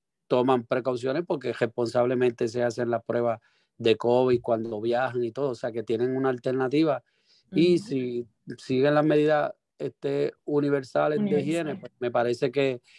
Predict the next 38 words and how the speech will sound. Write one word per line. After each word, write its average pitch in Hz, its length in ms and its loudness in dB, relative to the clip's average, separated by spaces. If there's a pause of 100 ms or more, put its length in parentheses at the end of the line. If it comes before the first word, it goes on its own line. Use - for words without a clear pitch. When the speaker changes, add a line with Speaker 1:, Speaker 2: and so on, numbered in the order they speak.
(160)
Speaker 1:
y 123 80 4
protegen 120 440 2
a 139 80 2
sus 143 200 2
niños, 139 480 0 (600)
este, 110 880 -2
no 120 180 4
está 131 220 4
mal, 110 360 -2
no 110 80 -8
está 131 200 4
mal 147 120 6
porque, 127 320 2 (140)
pues, 147 140 4 (120)
todo 127 200 -2
el 127 40 -4
mundo 135 240 0
tiene 135 240 0
derecho, 127 380 -4
¿verdad? 120 200 -2
A 131 40 -10
tener 120 220 -6
una, 120 340 -2 (460)
una 123 1000 4
decisión, 127 880 2
una 120 280 -4
autodeterminación 123 1120 0
de 139 80 -2
lo 131 80 -4
que 127 100 -6
decide, 147 440 -2
pero 120 200 -2
sin 117 160 -10
embargo 120 400 2
yo, 131 320 2
que 104 160 -14
soy, 123 400 -10
este, - 300 -6